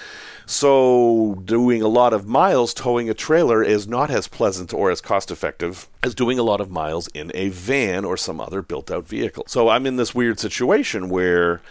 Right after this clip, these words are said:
if I build out my truck to be a little truck camper, then it will be a lot cheaper than driving my Sprinter, and I won't have as much. Anyway, I'm getting far afield here, but it is tricky. You have to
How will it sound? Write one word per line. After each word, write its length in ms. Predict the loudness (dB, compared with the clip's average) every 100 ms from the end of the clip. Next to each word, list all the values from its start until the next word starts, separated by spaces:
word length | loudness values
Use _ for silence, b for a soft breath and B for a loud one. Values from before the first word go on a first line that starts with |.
| B B B B
if 60 |
I 120 | -2
build 380 | 0 0 2 4
out 200 | 2 2
my 140 | 0 -4
truck 520 | -6 -2 -2 -2 -8
to 140 | -8
be 200 | -4 0
a 80 | 0
little 240 | 0 -2
truck 320 | -4 -2 -4 -2
camper, 520 | -6 -6 -4 -4 -2
then 240 | -2 -4
it 140 | -4 -4
will 120 | -4
be 100 | -2
a 80 | 0
lot 260 | 0 0
cheaper 320 | -2 -6 -4
than 180 | -4 -6
driving 460 | -4 -2 -2 -4 -8
my 140 | -8
Sprinter, 600 | -8 -6 -4 -4 -4 -4
and 80 | -2
I 40 |
won't 220 | -2 -2 -2
have 180 | -4
as 100 | -4
much. 220 | -8 -8 -6
Anyway, 260 | -6 -6
I'm 80 | -4
getting 240 | -4 -4 -8 -16 -12
far 240 | -2 0
afield 320 | 0 -2 -4
here, 220 | -4 -6 -6
but 180 | -6 -6 -4
it 160 | 0
is 160 | 2 0
tricky. 380 | -4 -8 -6 -2
You 100 | -2
have 160 | 0
to 160 | -2 -4